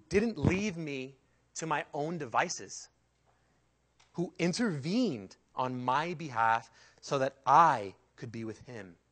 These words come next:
His death did this. His death did this. This was his death. His death freed us from wrath and reconciled us.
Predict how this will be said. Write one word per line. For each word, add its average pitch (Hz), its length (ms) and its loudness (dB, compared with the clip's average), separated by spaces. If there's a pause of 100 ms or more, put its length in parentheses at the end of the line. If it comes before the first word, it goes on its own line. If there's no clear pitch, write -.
(200)
His 165 220 0
death 170 520 4 (400)
did 113 200 -6
this. - 340 -12 (200)
His 131 180 -8
death 165 460 4 (400)
did 123 160 -4
this. - 380 -10 (1400)
This 160 160 -4
was 196 100 -2
his 170 180 -4
death. 185 420 10 (720)
His 139 200 -4
death 196 440 8 (160)
freed 254 520 2
us 139 260 2
from 185 340 0
wrath 135 400 8 (240)
and 147 240 -2
reconciled 156 720 6
us. 165 320 4